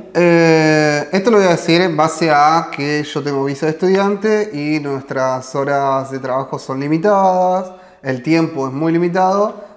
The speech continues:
pero yo extraño mucho mi autonomía. O sea, esa, eso de, de, de tener un fin de semana, decirle a mi amiga, "Che, mirá, vamos, salgamos a algún lado." Nos íbamos a la costa, por ahí. Acá sí, podés ir a la playa, pero es como que seguís cerca de la ciudad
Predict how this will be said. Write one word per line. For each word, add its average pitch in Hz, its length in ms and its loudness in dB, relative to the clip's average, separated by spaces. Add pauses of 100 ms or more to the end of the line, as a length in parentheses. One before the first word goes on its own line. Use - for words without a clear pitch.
pero 139 140 -6
yo 151 120 -8
extraño 151 340 -6
mucho 143 280 -10
mi 131 140 -8
autonomía. 120 580 -8 (360)
O 127 60 -12
sea, 139 360 0
esa, 139 840 0 (580)
eso 156 420 -2
de, 131 320 -2
de, 135 160 -4
de 139 260 -8
tener 147 180 -4
un 170 100 0
fin 170 100 -2
de 165 80 0
semana, 202 560 0
decirle 160 380 -2
a 151 40 -2
mi 160 100 -2
amiga, 160 140 -4
"Che, 180 340 -2
mirá, 180 260 0
vamos, 165 560 -4 (640)
salgamos 196 340 0
a 175 40 0
algún 160 140 -2
lado." 123 420 -6 (120)
Nos 131 220 -8
íbamos 139 380 -4
a 127 180 -6
la 131 140 -10
costa, 151 440 -2
por 123 140 -8
ahí. 147 160 -4
Acá 226 320 0
sí, 240 160 -2
podés 165 240 -2
ir 185 60 -2
a 175 40 0
la 160 120 0
playa, 190 400 -2 (340)
pero 147 140 -4
es 165 40 -4
como 165 220 -4
que 139 180 -4
seguís 170 320 -8
cerca 170 320 -4
de 139 80 -4
la 131 120 -6
ciudad 147 520 -2